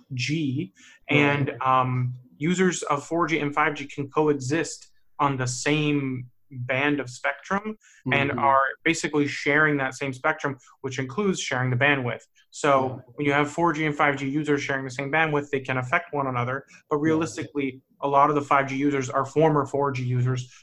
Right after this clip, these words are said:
Speaker 1: so it shouldn't really affect speeds much. In fact, five G users should theoretically get slightly faster speeds, um,
Speaker 2: Mm-hmm.
Speaker 1: because they're utilizing the spectrum more efficiently. But, uh, that's, that's a much more difficult and more nuanced conversation that we still have yet to figure out.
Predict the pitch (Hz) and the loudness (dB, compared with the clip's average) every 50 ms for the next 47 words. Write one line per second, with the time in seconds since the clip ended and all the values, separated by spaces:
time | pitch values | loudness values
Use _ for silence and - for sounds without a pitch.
0 | _ - - 160 156 - - - - - 190 185 196 190 185 185 190 196 190 185 | _ -6 -4 -4 -4 -4 -8 -6 -2 0 2 2 2 2 0 0 0 2 2 0
1 | 190 - - 170 170 - - - - - - 170 165 151 - 147 147 160 185 - | 0 0 0 -2 -2 -2 -6 -16 -12 -8 -8 -6 -6 -6 -4 -2 -2 -2 -2 -4
2 | - 143 139 123 143 151 151 151 - - - - - _ _ - 147 147 143 151 | -8 -10 -6 -2 0 2 2 0 -2 -8 -20 -20 -20 _ _ 2 2 2 2 0
3 | 156 151 147 147 147 156 156 147 - - 147 143 135 127 - 139 143 139 131 127 | -2 -2 -2 0 0 0 0 -2 -2 -2 -2 -2 -2 -4 -2 0 2 2 2 0
4 | 131 123 143 151 143 143 143 - - - 131 131 131 131 123 131 135 127 131 131 | 0 0 -2 -2 -2 -2 -4 -2 -2 -2 -2 0 -2 -4 -6 -2 0 0 0 0
5 | - - 180 170 - - - 190 196 208 196 190 - - _ _ - _ 139 131 | 0 -4 -8 -8 -8 -8 -6 -6 -6 -6 -8 -10 -14 -18 _ _ -8 _ -2 0
6 | 127 127 131 127 120 117 113 110 113 139 139 143 156 160 165 156 147 139 139 131 | 2 2 2 2 0 -2 -4 -4 -4 -4 -2 0 0 2 4 4 4 4 2 0
7 | 135 135 127 123 131 139 131 127 - 139 131 127 127 127 123 143 147 143 - 180 | -2 -4 -6 -4 -4 -4 -4 -2 -4 -4 -2 -2 -2 -2 -2 -4 -4 -4 -4 -4
8 | 180 190 196 196 185 - - - _ _ _ _ - 151 143 139 127 - - _ | -2 -2 -2 -2 -2 -4 -10 -20 _ _ _ _ 2 4 4 4 2 -2 -8 _
9 | _ _ _ _ - 135 131 123 123 123 - 156 202 - - - - - 160 156 | _ _ _ _ -6 -4 -4 -4 0 0 0 0 0 -4 -12 -14 -4 -2 -2 0
10 | 151 - 151 147 143 143 143 147 143 - 151 139 135 143 135 - 143 139 143 139 | 2 2 4 4 4 4 2 0 2 0 -2 -2 -2 -2 -2 -2 -2 -2 -2 -2
11 | 135 131 127 123 123 127 127 127 127 127 127 123 - - 131 123 120 120 - 127 | -2 -2 -2 -2 0 0 0 0 -2 -2 -4 -6 -4 -4 -4 -2 -4 -4 -6 -6
12 | 123 123 - 127 123 123 123 - - - _ _ _ - 127 123 131 127 123 131 | -6 -6 -4 -4 -4 -4 -4 -6 -10 -18 _ _ _ -12 -4 0 2 2 2 2
13 | 127 139 135 131 127 - 139 120 123 123 120 123 123 120 123 - - - - 120 | 2 -2 -4 -4 -2 -2 -2 0 0 0 -2 -2 -4 -6 -6 -10 -12 -10 -10 -10
14 | 110 98 107 107 - | -8 -10 -12 -12 -14